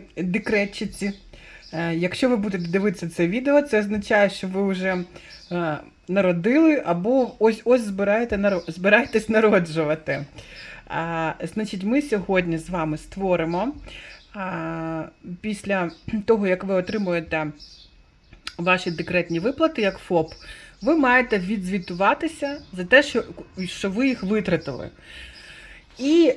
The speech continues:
е, цей звіт зараз, на жаль, нічим не передбачено, окрім того, як треба занести вручну, але Пенсійний фонд сказав, що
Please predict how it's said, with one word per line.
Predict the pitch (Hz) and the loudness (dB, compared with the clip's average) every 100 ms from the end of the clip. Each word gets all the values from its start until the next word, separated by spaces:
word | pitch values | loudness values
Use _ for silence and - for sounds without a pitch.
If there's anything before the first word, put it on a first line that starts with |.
| - | 2
е, | 214 220 220 214 | 2 4 2 2
цей | - 262 | 0 0
звіт | 240 240 311 | 0 0 2
зараз, | 240 233 226 214 | 4 4 4 -2
на | 214 | 0
жаль, | 233 | 2
нічим | 208 202 240 - 262 220 | 4 6 4 4 4 6
не | 202 | 4
передбачено, | 190 214 208 208 294 359 - 220 190 196 | 2 0 2 4 4 4 0 2 2 0
окрім | 196 233 226 | 0 0 2
того, | 294 294 | 4 6
як | 226 226 | 4 2
треба | 233 220 | 0 0
занести | 208 208 226 - 208 | 0 -2 -4 -4 -2
вручну, | 180 185 - 190 165 156 202 - | -2 -2 -4 -2 0 0 -2 -2
але | 208 220 220 214 | 0 2 2 -2
Пенсійний | 202 196 190 - 208 226 285 | -2 -4 -4 -6 -4 0 -2
фонд | 294 247 247 247 | -2 -2 -2 -6
сказав, | - 175 180 202 262 | -4 -2 0 0 -2
що | - 220 202 196 | -4 0 2 2